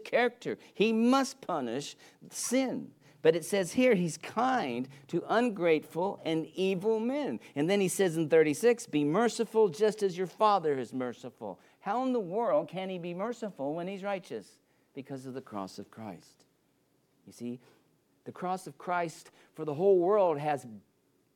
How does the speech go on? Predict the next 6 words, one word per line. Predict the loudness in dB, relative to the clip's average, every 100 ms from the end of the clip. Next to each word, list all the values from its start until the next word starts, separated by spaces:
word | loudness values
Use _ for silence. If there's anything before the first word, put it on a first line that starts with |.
| _ _ _ -12
purchased | -10 -6 -8 -8 -6
a |
reprieve | -4 -4 -8 -8 -6 -6 -8 -12 -18 _ _ _ _ _ _ _ _ _ _ -14
of | -14
temporal | -8 -8 -8 -12
judgment. | -8 -8 -8 -16